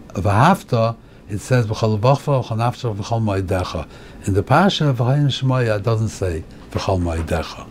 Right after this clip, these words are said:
So apparently, even though you're listening to Ribbono Shel Olam, that you're serving him, b'chol levav v'chol nafshecha,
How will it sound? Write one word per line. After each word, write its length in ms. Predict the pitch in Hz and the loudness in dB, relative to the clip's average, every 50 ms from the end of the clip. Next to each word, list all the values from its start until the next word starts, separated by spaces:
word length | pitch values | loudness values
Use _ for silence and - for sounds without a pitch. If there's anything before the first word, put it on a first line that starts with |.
| - - - - - - - - - - - | -18 -20 -20 -18 -18 -18 -18 -18 -18 -18 -16
So 400 | - - - - 113 101 95 95 | -14 -8 -2 2 2 4 4 4
apparently, 840 | 98 95 - 147 190 247 233 196 143 - 139 135 131 131 127 123 120 - - - - - - - | 2 2 4 4 4 6 6 4 4 4 4 4 4 4 4 2 0 -4 -10 -20 -20 -16 -4 2
even 320 | 160 175 160 165 160 143 | 4 4 6 6 4 4
though 160 | 120 147 143 143 | 4 4 4 6
you're 180 | 127 123 120 | 4 4 4
listening 360 | 123 151 147 - - 151 143 | 2 2 0 2 2 0 0
to 120 | - - 127 | 0 0 0
Ribbono 440 | 127 127 117 127 139 170 185 160 131 | 0 2 2 2 2 2 2 0 0
Shel 300 | - - 113 107 104 104 | 0 0 0 0 0 0
Olam, 220 | 110 110 107 107 | 0 -2 -2 0
that 200 | 107 107 98 - | -2 -2 -2 -2
you're 80 | - 104 | -6 -6
serving 420 | - - 147 156 147 131 117 110 | -2 0 2 2 2 2 2 2
him, 160 | 110 107 101 - - - - - - - | 0 0 -2 -4 -8 -16 -20 -20 -10 -4
b'chol 380 | - - - 131 131 127 120 104 | -4 -2 2 4 4 4 4 4
levav 200 | 113 127 131 - | 4 2 2 2
v'chol 280 | 143 127 - 143 143 | -2 -4 0 0 2
nafshecha, 580 | 156 175 196 185 - - 127 - 135 131 123 | 2 2 2 2 0 -2 0 2 2 2 2